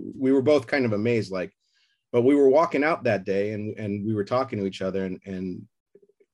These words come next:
we were like, "Wow, we're working on Justice League." You know, this is at the very beginning. And I remember him turning to me, he's like, "How's this show gonna be any good if we're on it?" <laughs> 'Cause we were both so,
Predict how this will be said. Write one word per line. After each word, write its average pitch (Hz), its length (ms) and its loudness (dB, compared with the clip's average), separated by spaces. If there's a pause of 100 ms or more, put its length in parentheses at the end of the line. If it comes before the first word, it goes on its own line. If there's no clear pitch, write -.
(420)
we 117 180 -2
were 107 120 0
like, 92 200 -2
"Wow, 139 160 0
we're 104 80 2
working 113 280 -4
on 90 100 -10
Justice 120 460 -8
League." 95 160 -12 (100)
You 104 140 -12
know, 104 80 -10
this 104 160 -10
is 107 140 -6
at 95 200 -8
the 95 80 -10
very 101 200 0
beginning. 101 440 -4 (720)
And 95 400 -4 (340)
I - 80 -6
remember 110 500 -2 (180)
him 95 360 -6
turning 113 240 -4
to 101 40 -2
me, 95 80 -4
he's 85 120 -12
like, 85 160 -14 (280)
"How's 135 200 -10
this 170 100 -4
show 143 220 -4
gonna 120 180 -4
be 113 200 -4
any 101 140 -4
good 107 360 -4 (520)
if 98 140 -10
we're 117 260 0
on 87 160 -8
it?" - 680 -4
<laughs> - 0 -
'Cause 202 180 4
we 226 120 2
were 165 160 4
both 156 200 -2
so, 143 260 2